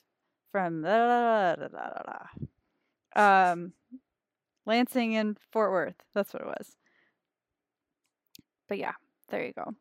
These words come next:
That's what's happening. Um, Kimmy, give me some updates on your life. How are you?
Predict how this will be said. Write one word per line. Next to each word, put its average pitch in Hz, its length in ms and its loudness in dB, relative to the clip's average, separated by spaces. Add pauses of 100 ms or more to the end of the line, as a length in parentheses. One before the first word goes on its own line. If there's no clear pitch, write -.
(240)
That's - 180 -10
what's - 120 -20
happening. - 480 -12 (680)
Um, 233 600 2 (880)
Kimmy, 294 480 0 (1200)
give 294 240 -4
me 277 140 4
some 269 180 -2
updates - 640 -4 (100)
on 220 160 -2
your 202 160 -2
life. - 420 -6
How 233 280 2
are - 200 2
you? 214 360 -10